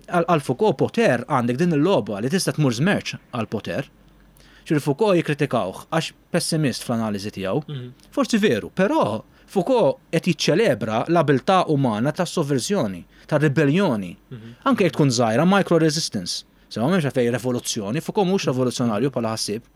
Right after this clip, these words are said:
Speaker 1: Però jara dawn l-spazji li jistgħu jinkixfu permezz ta' analiżi storika u aktar profonda, illi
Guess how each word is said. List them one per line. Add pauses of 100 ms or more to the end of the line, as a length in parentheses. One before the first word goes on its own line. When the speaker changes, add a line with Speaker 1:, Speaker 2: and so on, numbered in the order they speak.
(380)
Speaker 1:
Però
jara
dawn
l-spazji (720)
li
jistgħu
jinkixfu (180)
permezz
ta'
analiżi
storika
u
aktar
profonda, (760)
illi